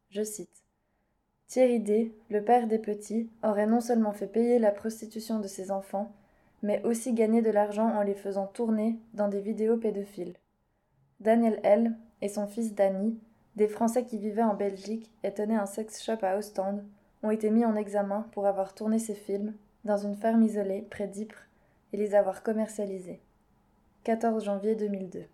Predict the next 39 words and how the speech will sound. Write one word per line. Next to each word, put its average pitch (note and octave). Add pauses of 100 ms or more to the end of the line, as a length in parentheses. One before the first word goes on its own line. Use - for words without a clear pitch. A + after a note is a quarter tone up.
(800)
Deux A#3+
jours C4+
plus A3+
tôt, A3 (300)
T A#3
F A3+
un A#3
avait G3+
exhibé A3
les G#3
images G#3
accusatoires. G3+ (580)
Je G#3
cite, « A3 (500)
Cette A#3
ferme B3+
serait A#3
l'un A3+
des A3
lieux A3
de A3+
rendez-vous G#3+
belges G#3
fréquentés A3
par G#3+
les G3
pédophiles. G3+ (760)
Les G3+
enfants G#3+
auraient G#3
été G3+
violés A3+
et G3+
filmés A3 (100)
dans G3+
ce G3+
corps G#3+
de G3+
ferme. F3+